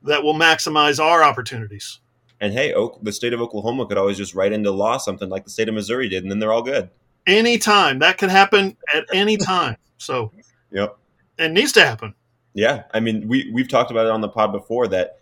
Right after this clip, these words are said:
Speaker 2: states like Missouri are taking advantage of N I L and writing these laws into place, and the state of Oklahoma is not, uh, not just Oklahoma, but plenty of states aren't
Speaker 1: Yep.
Speaker 2: doing that. And, and it seems like that's something that's gonna be on the horizon.
Speaker 1: Yeah.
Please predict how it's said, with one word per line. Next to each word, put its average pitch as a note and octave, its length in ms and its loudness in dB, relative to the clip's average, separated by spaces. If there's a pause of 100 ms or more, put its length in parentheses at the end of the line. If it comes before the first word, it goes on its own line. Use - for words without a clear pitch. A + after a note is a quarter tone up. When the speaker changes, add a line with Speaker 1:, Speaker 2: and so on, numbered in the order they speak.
Speaker 2:
states - 360 -2
like G#2+ 160 4
Missouri G#2 400 -2
are F2+ 80 -4
taking G#2+ 320 -4
advantage G2 400 -2
of F#2 100 -6
N F#2+ 120 -4
I F#2 160 -2
L F#2+ 200 2
and F#2 120 -6
writing F#2+ 260 0
these F#2 160 -6
laws F#2+ 260 0
into F2+ 120 -10
place, G#2+ 280 -2
and G#2 120 -8
the F#2+ 40 -8
state A2+ 200 -4
of G#2+ 80 -4
Oklahoma A2 420 -6
is F#2 140 -6
not, G2 320 -8
uh, G#2+ 320 0
not A#2+ 240 -4
just A2+ 200 -2
Oklahoma, F#2 340 -12
but G2 140 -12
plenty C3+ 220 -8
of G2+ 80 -10
states F#2+ 240 -10 (140)
aren't A#2+ 240 -6
Speaker 1:
Yep. D3+ 120 -6
Speaker 2:
doing D2 120 -20
that. D2+ 100 -20 (380)
And, F#2+ 200 -4
and G#2 120 -4
it G#2 100 -6
seems A#2+ 300 -6
like G2 100 0
that's G2 180 -6
something F#2+ 220 -8
that's F#2 160 -10
gonna F#2 140 -14
be F#2 80 -10
on F2 120 -10
the E2+ 60 -20
horizon. E2+ 440 -12 (520)
Speaker 1:
Yeah. B2+ 260 -8